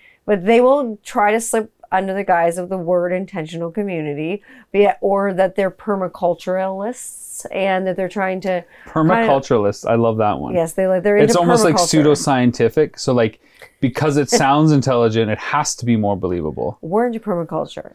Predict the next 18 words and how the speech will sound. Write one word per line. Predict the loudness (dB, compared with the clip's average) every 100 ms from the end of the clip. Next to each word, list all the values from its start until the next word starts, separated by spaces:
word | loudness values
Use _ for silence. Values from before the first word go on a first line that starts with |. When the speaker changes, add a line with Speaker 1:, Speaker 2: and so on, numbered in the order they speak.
| -6 -2
Speaker 2:
It's | 2
Speaker 1:
Do | 2
Speaker 2:
like, | 4
Speaker 1:
you | 2 2
know | 2
what | 2
that | 0 -2
means? | -4 -8 -8 -4
Speaker 2:
it's | 0
like | 0 2
when | 4
you | 6
list | 4 2 -2
facts | -2 0 2 -2 -4
to | -4
convince | 2 2 4 2 0
somebody. | -4 -4 -6 -10 -14
Speaker 1:
<laughs> | _